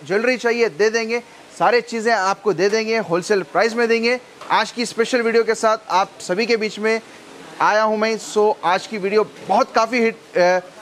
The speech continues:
different होगी। जैसा previous videos में काफ़ी किया, किया हूँ, तो काफ़ी लोगों ने support किया, लाइक किया। So, आज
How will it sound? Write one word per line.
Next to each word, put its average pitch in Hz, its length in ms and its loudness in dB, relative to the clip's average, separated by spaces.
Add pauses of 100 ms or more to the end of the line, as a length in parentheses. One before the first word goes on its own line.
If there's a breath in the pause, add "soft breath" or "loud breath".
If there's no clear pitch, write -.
(160)
different 233 320 0
होगी। 233 320 0
जैसा 202 240 0
previous 226 400 0
videos 233 260 -2
में 233 120 -2
काफ़ी 220 300 0
किया, 214 180 0 (120)
किया 208 140 4
हूँ, 233 160 0 (280 loud breath)
तो 190 80 -2
काफ़ी 190 300 0
लोगों 220 220 2
ने 226 100 0
support 196 360 -2
किया, 214 140 0
लाइक 185 200 0
किया। 202 260 -2
So, 202 320 -2 (100)
आज 196 300 0